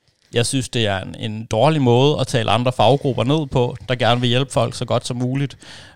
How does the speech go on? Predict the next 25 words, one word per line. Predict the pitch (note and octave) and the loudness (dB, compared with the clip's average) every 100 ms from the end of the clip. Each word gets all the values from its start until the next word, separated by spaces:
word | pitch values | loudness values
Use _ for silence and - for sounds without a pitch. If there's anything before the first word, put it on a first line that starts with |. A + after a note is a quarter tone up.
| - | -4
Men | B2 A#2 | 0 2
det, | B2+ | 2
der | B2+ | 4
virkelig | D3 D#3+ C#3+ | 4 2 0
pisser | B2 A2 | -2 -2
mig | G2 G2+ | -2 0
af, | B2 - - | 0 -2 -2
det | C#3 | 2
er | B2+ | 4
alle | A#2 C3+ D3 | 4 2 2
dem, | C3+ C3 | 0 0
der | C3 A#2+ A#2+ A#2+ - - | 0 0 0 -4 -16 -12
står | - A#2+ A2 | -2 2 2
tilbage | A#2 A#2 B2+ | 0 0 2
derude | C3+ A#2 B2 | 2 0 0
med | B2+ | -2
den | B2+ C3+ | -2 0
her | C3+ | 0
målsætning, | C3 B2 C#3+ D3+ A#2+ - A2+ | 2 2 0 -2 -6 -6 -4
der | A2+ | -2
faktisk | - C3 - - | -2 -2 -4 -2
gerne | B2+ B2 | 0 0
vil | B2+ | -2
tabe | B2 B2+ - | -4 -4 -4
sig | F#2+ | -6